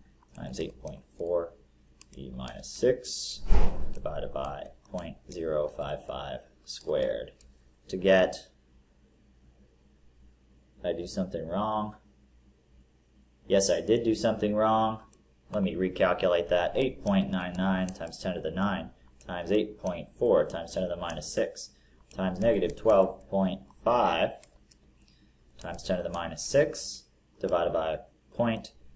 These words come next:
zero five five squared. We get an answer of negative three hundred twelve newtons, and that negative sign just means attractive, so we can write the magnitude, three hundred twelve newtons,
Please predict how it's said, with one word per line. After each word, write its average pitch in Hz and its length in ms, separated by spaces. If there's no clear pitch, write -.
zero 190 280
five - 280
five 67 220
squared. 53 460
We 107 60
get 107 100
an 95 80
answer 92 220
of 87 80
negative 95 560
three 101 180
hundred 90 360
twelve 87 580
newtons, 95 360
and 104 100
that 110 140
negative 123 280
sign 110 220
just 101 160
means 101 160
attractive, 95 520
so 92 480
we 104 140
can 101 140
write 95 180
the 95 40
magnitude, 123 600
three 113 160
hundred 98 240
twelve 90 280
newtons, 98 500